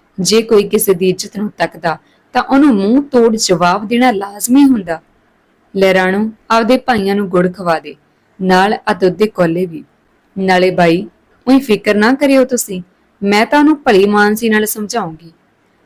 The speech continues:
ਬੱਗਾ ਘਰੋਂ ਰਸਦਾ ਪੁੱਛਦਾ ਸੀ। ਤਿੰਨ ਭੈਣਾਂ ਦਾ ਇਕੱਲਾ ਭਾਈ ਬੱਗਾ ਬਹੁਤ ਸਿਆਣਾ ਸੀ। ਤਿੰਨ ਭੈਣਾਂ ਦੇ ਵਿਆਹ ਬਹੁਤ ਵਧੀਆ ਕਰੇ ਕੀਤੇ। ਬੱਗਾ ਹਰ ਰੋਜ਼ ਖੇਤਾਂ ਨੂੰ ਜਾਂਦਾ, ਕੰਮ ਕਰਦਿਆਂ ਵੇਖ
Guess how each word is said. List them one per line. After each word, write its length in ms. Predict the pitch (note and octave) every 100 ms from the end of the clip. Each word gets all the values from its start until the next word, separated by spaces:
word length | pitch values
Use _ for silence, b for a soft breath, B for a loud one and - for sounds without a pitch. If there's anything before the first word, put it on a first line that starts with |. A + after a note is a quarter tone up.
| _ A3
ਬੱਗਾ 300 | C4 B3 D#4
ਘਰੋਂ 300 | D#4 D4+ C#4+
ਰਸਦਾ 380 | A3 G#3+ A#3+
ਪੁੱਛਦਾ 440 | A#3+ G3+ F3+ - A3
ਸੀ। 200 | G#3+ - _ _ _ _ _
ਤਿੰਨ 280 | - B3+ C#4+
ਭੈਣਾਂ 260 | C4+ G#3+ G3+
ਦਾ 100 | G3+
ਇਕੱਲਾ 380 | G3+ F#3 F#3 G#3
ਭਾਈ 340 | - E3+ D#3+ - _ G#3+
ਬੱਗਾ 280 | A3 A3
ਬਹੁਤ 300 | G#3 F3+ F3+
ਸਿਆਣਾ 400 | F#3+ F3+ D#3+ E3
ਸੀ। 240 | F#3+ - - _ _ _ _ _ _ -
ਤਿੰਨ 200 | A3+ A3+
ਭੈਣਾਂ 360 | A3+ G3+ F#3
ਦੇ 140 | F#3 F3
ਵਿਆਹ 280 | E3+ E3+ E3+
ਬਹੁਤ 260 | G3 A3 -
ਵਧੀਆ 360 | E3+ E3 F#3 G#3
ਕਰੇ 260 | F#3 D#3+ -
ਕੀਤੇ। 320 | - - D#3+ _ _ _ _ -
ਬੱਗਾ 300 | C4+ C4 D4+
ਹਰ 180 | C#4+ D4
ਰੋਜ਼ 220 | D#4 -
ਖੇਤਾਂ 400 | - A3+ - B3+
ਨੂੰ 140 | C4+
ਜਾਂਦਾ, 320 | A3 G#3 G3+ G#3
ਕੰਮ 320 | - G3+ A#3
ਕਰਦਿਆਂ 500 | G#3+ F#3+ F3+ F#3 F3
ਵੇਖ 360 | E3 F#3 -